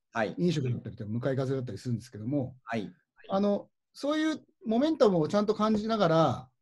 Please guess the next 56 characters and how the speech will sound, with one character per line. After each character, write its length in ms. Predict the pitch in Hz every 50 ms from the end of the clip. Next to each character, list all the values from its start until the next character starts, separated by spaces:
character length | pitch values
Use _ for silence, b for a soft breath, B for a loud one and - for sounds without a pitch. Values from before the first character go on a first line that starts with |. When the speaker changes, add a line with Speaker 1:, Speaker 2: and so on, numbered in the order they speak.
| _ -
Speaker 2:
自 140 | 151 170 208
分 120 | 254 269
た 120 | 240 240 208
ち 80 | 185
の 80 | 156 143
持 120 | 156 175
っ 80 | 160 -
て 80 | -
る 80 | 131 123
サ 200 | 127 165 165 165
ー 20 |
ビ 100 | 135 123
ス 140 | 123 - -
と、 360 | - 185 175 147 104 82 - _ _ _ _
Speaker 1:
は 120 | - 117
い。 80 | 104 90 -
Speaker 2:
そ 100 | - 143
の 60 | 143
世 100 | 135 156
の 120 | 190 214
中 240 | 226 240 220 - 151
の 100 | 123 120
合 120 | - 131 143
致 200 | 143 - - -
点、 260 | 170 139 - 101 120 - - _ _ _ _ _ _ _ _ _ _ _ _ _ _
こ 100 | - 240
の 80 | 247
接 160 | 247 330 339 339
点 180 | - 302 208
っ 40 | 165
て 60 | 147
い 40 | 135
う 20 | 123
の 40 | 127
は 60 | 170
い 40 | 165
つ 120 | - 370
も 80 | 339 202
変 140 | - 151
わ 60 | 139 165
る 60 | 202
ん 20 |
で 60 | 180
す 40 | 117
よ、 80 | 101 98
本 160 | 113 113 113
当 140 | 113 113 104
は。 100 | 95 - _ _ _ -
Speaker 1:
う 40 | 135
ん 40 | 131
う 20 |
ん 600 | 117 101 90 76 98 107 107 92 90 87 95 101 95
う 40 |
ん。 20 | 90
Speaker 2:
今 120 | 90 -
回 240 | - 214 160 139 -